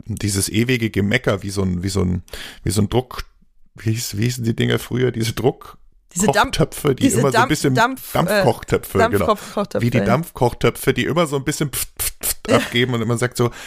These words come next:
Speaker 1: ja, also explodieren tust du nicht, lösen tust du es nicht. Ja, <laughs> ja, genau. Also das, das ist sicher die, die, die schlechteste aller Optionen. Ja, also mich hat's einfach interessiert, ob du, weil ich finde es total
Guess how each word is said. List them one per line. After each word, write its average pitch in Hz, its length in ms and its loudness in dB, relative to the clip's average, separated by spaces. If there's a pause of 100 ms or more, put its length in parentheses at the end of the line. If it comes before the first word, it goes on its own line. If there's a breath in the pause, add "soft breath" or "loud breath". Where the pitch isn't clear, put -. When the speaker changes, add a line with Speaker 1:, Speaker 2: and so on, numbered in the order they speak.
(120)
Speaker 1:
ja, 117 200 0
also 123 320 0
explodieren 117 580 0
tust 170 280 -2
du 147 60 0
nicht, 156 400 -2 (160 loud breath)
lösen 156 320 0
tust 156 220 -2
du 147 40 -4
es - 120 -6
nicht. 131 220 0 (200 loud breath)
Ja, 110 120 2
<laughs> - 140 -4
ja, - 60 -2 (180)
genau. - 280 -2 (100)
Also - 220 -2
das, - 200 0 (420 loud breath)
das 123 160 0
ist 127 200 -6
sicher 160 260 2
die, 113 220 -8 (180)
die, 107 160 -2
die 104 200 -2
schlechteste 107 680 -2
aller 92 380 0
Optionen. 90 680 -4 (160)
Ja, 98 180 0
also 104 260 0 (640)
mich 143 160 0
hat's 180 140 0
einfach 151 240 0
interessiert, - 540 0
ob - 160 -8
du, 107 320 0 (200 soft breath)
weil 120 160 0
ich 117 100 -6
finde 143 180 2
es - 80 -2
total 127 480 0